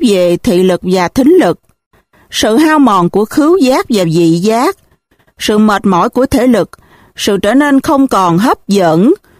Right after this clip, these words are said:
sự biến mất của tuổi trẻ, sự tổn thất của trí nhớ và trí lực. Người trẻ bất kính và xem thường, như bị gọi là con người cổ hủ, ông già, bà già.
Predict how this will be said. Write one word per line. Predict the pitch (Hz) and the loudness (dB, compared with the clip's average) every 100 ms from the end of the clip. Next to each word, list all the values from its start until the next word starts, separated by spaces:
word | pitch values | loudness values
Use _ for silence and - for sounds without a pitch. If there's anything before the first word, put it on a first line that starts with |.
| _ _ | _ _
sự | - 202 | -6 0
biến | 196 294 349 | 2 2 2
mất | 381 - | 0 0
của | 427 | -2
tuổi | - 190 | 0 -4
trẻ, | - 196 160 165 262 359 _ _ _ - | -2 -2 -2 -2 -2 -4 _ _ _ -10
sự | - 220 180 185 196 | -4 0 2 0 0
tổn | - 175 196 | -2 0 0
thất | 302 359 | 0 -2
của | - 214 | -2 -2
trí | 269 | 2
nhớ | 311 254 247 339 359 | 2 2 0 -2 0
và | 196 | -2
trí | 160 226 | -2 0
lực. | 330 302 170 - _ _ _ _ _ _ | 2 2 0 -4 _ _ _ _ _ _
Người | 220 226 208 | -2 0 0
trẻ | 202 220 | 0 0
bất | 311 - | 0 0
kính | 269 294 415 | 0 2 2
và | 214 170 | 0 0
xem | - 254 254 | -2 0 0
thường, | 262 190 180 170 160 _ _ _ _ _ - | 0 0 0 0 -2 _ _ _ _ _ -2
như | 233 269 277 269 269 254 - - | 0 2 0 0 -2 -4 -12 -4
bị | 202 202 214 | -2 0 0
gọi | 220 180 170 190 | -2 0 0 0
là | 214 220 202 190 185 - - - | 0 0 0 -2 -4 -12 -20 -6
con | 302 330 | 0 2
người | 233 180 - | 2 -2 -2
cổ | 190 170 196 370 | 0 2 2 0
hủ, | - 240 170 175 294 494 - _ _ _ | 0 0 2 2 2 -2 -10 _ _ _
ông | - 277 277 202 | -2 2 2 2
già, | 190 180 170 170 - | 0 0 -2 -4 -4
bà | 185 | -4
già. | 185 175 185 180 170 165 | -2 -2 0 0 -2 -4